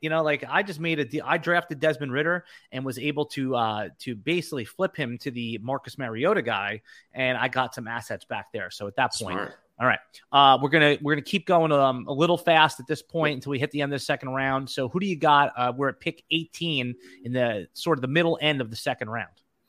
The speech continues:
Speaker 2: All right. I, I will dabble with, with the quarterbacks now. Finally, I'll go with
Speaker 1: Mm-hmm.
Speaker 2: Matt Corral.
Speaker 1: Okay.
Speaker 2: Um, th-, you know, that I think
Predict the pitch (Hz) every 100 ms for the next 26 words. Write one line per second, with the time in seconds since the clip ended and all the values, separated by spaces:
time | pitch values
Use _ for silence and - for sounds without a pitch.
0 | _ - 107 101 110 127 - 135 143 139
1 | 123 117 113 110 113 104 110 - 110 107
2 | 101 101 - 101 95 - 98 95 95 95
3 | 98 101 95 107 90 - 92 87 90 92
4 | - _ - 95 92 92 90 - - -
5 | _ _ - 95 92 104 - - _ 110
6 | 120